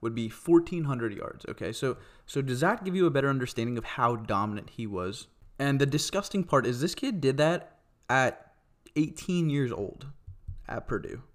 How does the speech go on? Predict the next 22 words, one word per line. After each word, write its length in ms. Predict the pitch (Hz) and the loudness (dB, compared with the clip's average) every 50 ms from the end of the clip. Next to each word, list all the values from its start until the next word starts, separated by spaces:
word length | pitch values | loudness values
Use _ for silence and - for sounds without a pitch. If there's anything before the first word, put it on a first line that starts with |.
| - - _ _ _ _ - | -20 -20 _ _ _ _ 0
I 40 | 139 | 2
mean, 160 | 147 151 - | 2 4 4
eighteen 400 | 147 147 151 156 - - 165 156 | 6 6 6 4 4 0 2 4
years 200 | 147 139 135 127 | 4 4 4 4
old. 180 | 127 120 117 107 | 2 2 2 2
This 160 | 127 - - | 0 -2 -2
kid 260 | - 160 156 151 - | 0 2 2 2 4
probably 420 | - 143 135 135 135 135 135 135 123 | 6 6 6 8 6 6 4 4 6
didn't 180 | 131 123 127 | 4 2 2
have 140 | 127 123 110 | 2 0 0
his 140 | 110 107 98 | -2 -2 0
license, 480 | 101 110 123 123 - 135 127 123 117 | 0 0 0 0 -2 -4 -6 -6 -4
couldn't 220 | - - 135 120 110 | -2 -2 0 0 0
drink 260 | 104 110 110 107 107 | 0 -2 -2 -2 -2
a 20 | |
beer, 400 | 101 98 104 120 127 131 135 131 | -4 -2 0 2 4 4 4 4
couldn't, 680 | 117 - 139 127 123 113 101 110 - - - - 131 135 | 2 0 -2 -2 -2 -2 -4 -8 -12 -16 -14 -2 4 6
probably 240 | 165 151 151 147 127 | 8 10 10 8 8
wearing 240 | 120 127 123 120 110 | 6 4 4 2 2
diapers. 420 | 98 107 131 135 135 156 143 139 | 0 0 0 2 2 0 0 0
Dude, 220 | - 151 143 120 | 2 0 0 0
the, 220 | 104 104 107 113 | 0 -4 -6 -8